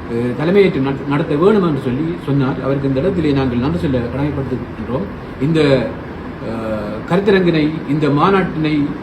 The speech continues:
நாங்கள் முன்னின்று நடத்துவது, நடத்துவது எங்களுடைய பீடத்துக்கும் எங்களுடைய துறைக்கும் ஒரு முக்கியமான ஒரு கௌரவத்தை தரும் என்று நாங்கள் எதிர்பார்க்கின்றோம். இந்த, அஹ், மாநாட்டினை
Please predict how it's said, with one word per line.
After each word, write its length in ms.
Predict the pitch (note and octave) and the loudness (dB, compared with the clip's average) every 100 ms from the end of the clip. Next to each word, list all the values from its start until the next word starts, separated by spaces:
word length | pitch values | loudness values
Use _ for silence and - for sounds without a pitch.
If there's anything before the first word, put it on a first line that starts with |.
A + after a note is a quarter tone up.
| - C#3+ | -8 -2
நாங்கள் 240 | D3+ C#3+ | 0 2
முன்னின்று 380 | D3 F#3+ G3 D#3+ | 2 4 2 2
நடத்துவது, 460 | C#3+ E3 E3 D#3 C#3 C3+ | 0 0 0 0 0 -2
நடத்துவது 460 | C#3 E3+ F3 C#3 B2 G#3 | 0 0 0 -2 -2 -2
எங்களுடைய 400 | C3+ F3 E3 D3+ | 0 2 2 2
பீடத்துக்கும் 680 | C#3 A3 G#3 D3+ C3+ D3 A#3 G#3+ | 4 4 4 2 -2 -2 -4 -4
எங்களுடைய 540 | D#3 E3 D3 C3+ C3 - - - - | -2 0 2 2 0 -4 -12 -10 0
துறைக்கும் 500 | F3 F#3 D#3+ A3 A#3 | 2 2 0 -4 -4
ஒரு 100 | D#3 | -4
முக்கியமான 460 | D3+ E3 G3+ E3 D3+ | -4 -2 0 0 0
ஒரு 160 | C#3 C3+ | 0 0
கௌரவத்தை 460 | D#3 G3 F3+ D#3+ | 2 4 4 0
தரும் 220 | C#3+ C#3 | -2 -2
என்று 160 | C3 A#2+ | -2 -2
நாங்கள் 260 | A#2+ B2 B2+ | -4 -4 -2
எதிர்பார்க்கின்றோம். 680 | E3+ G3+ F3 B2+ B2+ G#3 B3 - - - - | -2 -2 -4 -6 -4 -4 -4 -6 -12 -14 -4
இந்த, 480 | F3 G#3+ G3+ E3+ - - - - - - - - | 0 4 6 4 2 -8 -12 -14 -14 -14 -12 -8
அஹ், 100 | A2 | 0
மாநாட்டினை 760 | D3+ B3 B3+ G#3+ G#3 A3 C4+ | 4 6 6 2 2 2 0